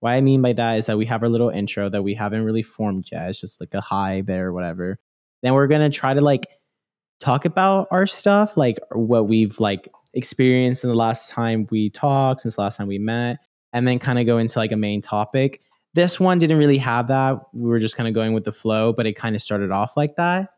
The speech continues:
Then we're gonna have our segment, and then we're gonna end it off. But it's to kind of prevent, like, what happened in episode five, where it was only, like, five minutes in, and then I just started ranting, and then the rest of the episode just kinda went, brr. Not like brr, but, like, you know, it was just kind of like,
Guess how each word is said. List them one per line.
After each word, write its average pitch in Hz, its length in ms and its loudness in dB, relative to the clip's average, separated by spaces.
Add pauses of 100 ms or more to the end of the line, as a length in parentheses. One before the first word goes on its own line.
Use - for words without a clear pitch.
(100)
Then 127 100 0
we're 123 100 4
gonna 123 160 0
have 120 180 -2
our 113 80 2
segment, 113 600 -2 (380)
and 107 120 -2
then 101 100 0
we're 98 80 0
gonna 98 160 -2
end 95 240 -4
it 90 100 -6
off. 85 220 -10 (400)
But 127 420 0
it's 143 300 -4
to 165 100 0
kind 180 260 0
of 196 100 0
prevent, 123 560 0 (420)
like, 165 200 2
what 180 120 4
happened 135 340 0
in 123 100 0
episode 117 520 -2
five, 104 440 -4
where 104 260 0 (320)
it 131 80 2
was 131 140 4
only, 131 200 4
like, 120 160 2
five 117 280 0
minutes 120 260 0
in, 113 140 0
and 117 140 0
then 113 100 0
I 110 80 -2
just 107 180 -4
started 107 300 -2
ranting, 117 680 0
and 120 100 -2
then 113 100 0
the 107 120 -2
rest 101 280 -4
of 104 60 -2
the 101 80 -4
episode 98 440 -4
just 95 180 -8
kinda 98 180 -6
went, 92 240 -8 (560)
brr. 330 360 2
Not 185 160 2
like 131 200 0
brr, 117 280 4
but, 104 120 -2
like, 104 200 -2
you 107 80 -2
know, 104 120 0
it 101 40 0
was 98 100 -4
just 104 120 -8
kind 107 140 -4
of 98 120 -4
like, 95 300 -4